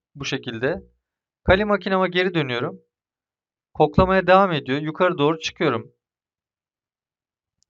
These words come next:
Bakıyorum mesela. Girmiş mi?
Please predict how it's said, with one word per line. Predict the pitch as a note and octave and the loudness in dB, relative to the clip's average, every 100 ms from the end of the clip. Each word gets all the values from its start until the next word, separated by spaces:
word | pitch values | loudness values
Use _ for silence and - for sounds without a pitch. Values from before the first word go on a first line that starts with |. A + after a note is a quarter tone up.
| _ _ | _ _
Bakıyorum | D3+ D3 F#3 D3+ A#2+ | -2 0 0 0 -2
mesela. | A2 A#2 A2+ C3+ E3+ _ _ _ _ _ _ _ _ | -6 -4 0 0 -2 _ _ _ _ _ _ _ _
Girmiş | C#3+ E3 F3 E3+ - | -6 -4 -2 -6 -6
mi? | C3 D#3+ | -6 -6